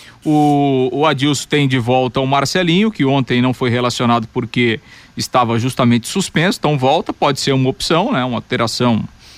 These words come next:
hum, até normal. É, o Mossoró acho que dificilmente vai ter condição pra esse jogo também, né,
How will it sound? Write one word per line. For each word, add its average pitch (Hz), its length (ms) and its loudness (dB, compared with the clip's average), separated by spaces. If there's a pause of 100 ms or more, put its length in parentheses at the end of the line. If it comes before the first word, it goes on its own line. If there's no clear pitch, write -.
(160)
hum, 135 260 2
até 131 260 2
normal. 196 560 2 (440)
É, 120 480 -4 (140)
o - 60 -8
Mossoró 156 580 2
acho - 140 -6
que 180 80 -6
dificilmente 131 600 -2
vai 120 140 -2
ter 120 140 -6
condição 120 400 -4
pra 113 180 -4
esse 120 220 -2
jogo 117 280 0
também, 180 440 2
né, 131 340 2